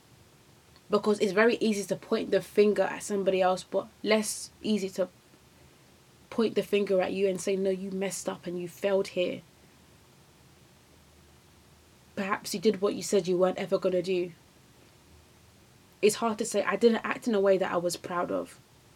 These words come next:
It's hard to say, "I let myself down there."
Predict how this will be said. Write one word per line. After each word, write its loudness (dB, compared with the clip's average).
It's -4
hard 0
to -10
say, 0
"I 2
let 4
myself -2
down -2
there." -8